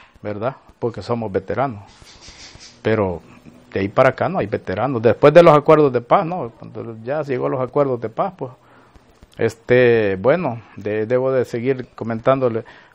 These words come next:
Entonces, el de Colombia, todo militar que sale de la, del, después de s-, prestar su servicio militar,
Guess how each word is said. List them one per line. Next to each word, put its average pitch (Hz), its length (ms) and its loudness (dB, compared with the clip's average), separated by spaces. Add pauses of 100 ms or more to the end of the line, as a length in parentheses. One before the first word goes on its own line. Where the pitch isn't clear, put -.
Entonces, 120 800 0
el 110 100 -6
de 117 120 0
Colombia, 123 800 2
todo 127 220 0
militar 127 520 -2
que 117 140 -4
sale 113 520 0
de 110 160 -12
la, 104 140 -8
del, 101 460 -14 (240)
después 123 340 -2
de 131 80 0
s-, - 200 -10 (240)
prestar 107 300 -2
su 123 80 -2
servicio 120 360 -6
militar, 113 400 -6